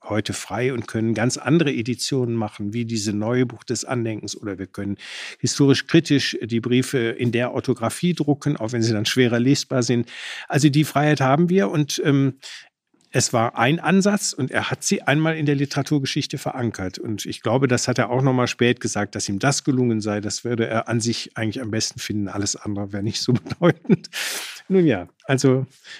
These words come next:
er hat es jedenfalls geschafft, dass uns Rahl van Hagen heute noch ein bekannter Name ist. Und von wie vielen Schriftstellern kann man sagen, dass man ihren zweihundertfünfzigsten Geburtstag feiert? Den hundertsten wird häufig gefeiert,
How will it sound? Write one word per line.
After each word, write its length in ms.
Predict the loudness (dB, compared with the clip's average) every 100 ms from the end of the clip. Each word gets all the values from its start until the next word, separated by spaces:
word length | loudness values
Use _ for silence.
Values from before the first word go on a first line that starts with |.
| -2
er 160 | 2 2
hat 160 | 4
es 140 | 4 6
jedenfalls 440 | 4 4 0 0
geschafft, 500 | -2 2 2 0 0
dass 280 | -2 -2 -6
uns 400 | 2 2 2 -2 -8 _ _ -6
Rahl 280 | 0 2 2
van 180 | 0 2
Hagen 220 | 2 2
heute 240 | 2 2 2
noch 240 | 0 -2 -4
ein 160 | -2
bekannter 380 | -2 0 0 0
Name 320 | 0 2 0
ist. 180 | 0 -4
Und 200 | -4 -6
von 400 | -6 0 0 0 -2
wie 120 | 0 2
vielen 240 | 4 4
Schriftstellern 760 | 2 2 2 2 2 4 4
kann 160 | 4 4
man 160 | 4 4
sagen, 300 | 4 4 4
dass 180 | 2
man 160 | 0 -2
ihren 260 | 0 0 0
zweihundertfünfzigsten 880 | 0 0 0 0 0 -2 -2 -4
Geburtstag 520 | -2 0 0 0 -6 -4
feiert? 360 | -6 -4 -6
Den 140 | -8 2
hundertsten 500 | 6 8 6 0 -6
wird 160 | -4 -2
häufig 300 | -2 -4 -10
gefeiert, 420 | -8 -6 -6